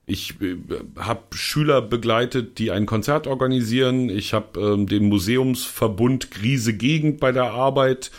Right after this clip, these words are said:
äh, begleitet, ich hab, ähm, zwei Fernsehstücke gedreht, äh, noch und, und fertig gemacht. Hab dann am Wochenende die, die, die,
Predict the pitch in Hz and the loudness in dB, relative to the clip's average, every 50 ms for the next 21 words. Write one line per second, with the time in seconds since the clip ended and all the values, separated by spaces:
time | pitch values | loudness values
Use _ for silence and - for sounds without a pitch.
0 | - - - - - - _ _ - 98 123 127 123 113 101 113 101 110 107 107 | -20 -20 -20 -20 -20 -20 _ _ -2 2 2 2 2 2 0 -2 2 2 2 2
1 | 117 123 120 - 123 104 - - 101 - - 104 110 101 - - 101 92 104 104 | 2 0 0 -2 -4 -4 -4 -8 -8 -6 -2 -4 -4 -4 -4 -10 -4 0 2 2
2 | 104 104 104 104 101 104 101 101 95 98 - - - _ _ _ - - - - | 4 4 4 4 4 4 2 2 0 -4 -12 -20 -20 _ _ _ -20 -20 -20 -20
3 | - - - - - - - - - _ _ - - 175 165 160 - 185 196 220 | -20 -20 -18 -16 -14 -14 -14 -16 -18 _ _ 2 4 4 4 6 2 2 2 2
4 | 208 208 170 - - 196 - 180 156 165 156 151 139 147 151 151 151 151 151 - | 2 0 -2 0 -2 -2 -2 0 -2 0 -2 0 2 4 4 4 4 2 -2 -8
5 | - - - - - 127 123 123 123 123 127 127 127 127 131 131 - - 139 123 | -10 -8 -12 -8 -4 -2 -2 0 0 0 0 2 2 2 2 0 0 -4 0 2
6 | 127 127 120 104 107 123 120 - - 127 131 135 120 - - 131 123 120 117 120 | 2 2 2 0 -2 -4 -2 -2 -2 -2 -2 -4 -8 -4 -2 0 2 2 2 0
7 | 120 - - - - - 120 120 - - 127 120 123 120 120 127 - 151 139 117 | 0 -4 -8 -6 -4 -6 -6 -4 -2 0 0 2 2 0 0 0 0 0 2 2
8 | 123 123 127 120 113 104 110 110 107 104 - 107 107 104 104 - 107 107 101 | 2 2 2 2 0 0 0 0 0 0 0 0 0 0 0 -2 -4 -4 -4